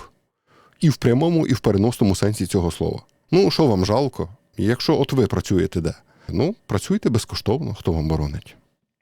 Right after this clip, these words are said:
Ну, ніхто ж вам не заважає, правда? Ні, так то ж мені, так то ж я, а то він. Ну, тобто, як мені, то можна, а як йому, то йому не можна. Ну, подвійні стандарти, розумієте? І дуже легко нам бідкатися про якихось людей,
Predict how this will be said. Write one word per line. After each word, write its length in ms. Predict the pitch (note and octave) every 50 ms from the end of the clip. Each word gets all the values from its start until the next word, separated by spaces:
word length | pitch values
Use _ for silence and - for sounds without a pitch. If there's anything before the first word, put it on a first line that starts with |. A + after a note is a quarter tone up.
| _ -
Ну, 100 | G#2 G2
ніхто 320 | G2 A2 A2+ - - F3
ж 60 | D3
вам 120 | C3 G#2 F#2+
не 60 | F2+
заважає, 420 | D#2+ F#2+ E2 D#2+ D#2 E2+ D#2 D#2
правда? 300 | - - A2+ A#2 A2+ G2 - - - -
Ні, 160 | C3+ B2+ A2+
так 160 | - - -
то 120 | - A#2
ж 80 | G2 F#2
мені, 440 | F#2+ F#2 F#2 G2 A2+ C#3+ E3+ F#3+ F#3 - _ _ - - - -
так 160 | - F#2 -
то 140 | - - G2+
ж 120 | - F#2
я, 300 | F#2+ F#2+ G#2+ C#3 E3 D#3+ - _ _ - - - - - - _ _
а 80 | - A2
то 140 | - A2+ A#2
він. 300 | G2+ F#2+ F2 D2+ C#2 C#2 - - _ _ _ _ -
Ну, 100 | G#2 G#2+
тобто, 320 | - - G2+ - - G#2 F#2
як 180 | F#2+ - -
мені, 240 | B2 A#2 A#2+ D#3+ -
то 120 | - C#3+
можна, 340 | A2+ G#2 F#2+ D#2+ C#2+ D2+ D2+ - - - - _ _ _
а 60 | - F#2+
як 200 | F2+ F2 - G2+
йому, 360 | G#2 A2+ C#3+ F3+ G#3 G#3 G3 _ _ _
то 100 | _ -
йому 240 | F#2 F2+ F#2+ A#2+ C#3+
не 80 | C3 G#2
можна. 320 | F2+ D#2+ D2 C#2+ D#2+ E2+ - _ _ _ - - - - - - - - _
Ну, 100 | - E3+
подвійні 420 | E3 - C#3+ C3 D#3+ F#3+ F#3+ F3+ D#3
стандарти, 760 | - - C#3+ B2 A#2+ C3+ C#3+ C3+ - - E2+ E2+ E2 E2 - -
розумієте? 600 | - - F#2 F2+ G#2 A#2 B2 G#2+ F#2 E2+ - F#2
І 480 | F2+ - A#2 A#2+ A#2+ A#2 A#2+ A#2 G#2+ G2 F#2+ F2+ -
дуже 240 | - C#3 F3+ D3+ C3+
легко 400 | C3+ C#3+ C#3+ B2 A2 - - B2
нам 220 | G2 F#2+ F2 E2+ E2+
бідкатися 760 | - C#3 B2 - - G2+ - - F2 - - E2+ E2 E2+
про 160 | D#2+ - G2+ F#2
якихось 440 | F#2 F2+ - G2 - - F#2+ -
людей, 400 | - A#2+ B2+ E3 F#3+ G#3 G#3+ G3+